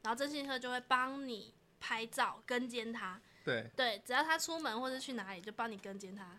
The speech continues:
Speaker 1: 然后不管是牵手的，不管是在开房间的，他都会帮你拍。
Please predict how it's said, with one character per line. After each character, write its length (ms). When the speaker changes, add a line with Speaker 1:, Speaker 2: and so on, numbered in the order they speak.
Speaker 1:
然 160
后 160
不 80
管 180
是 300
牵 300
手 360
的， 200
不 100
管 220
是 160
在 400
开 160
房 280
间 240
的， 180
他 100
都 60
会 100
帮 180
你 140
拍。 260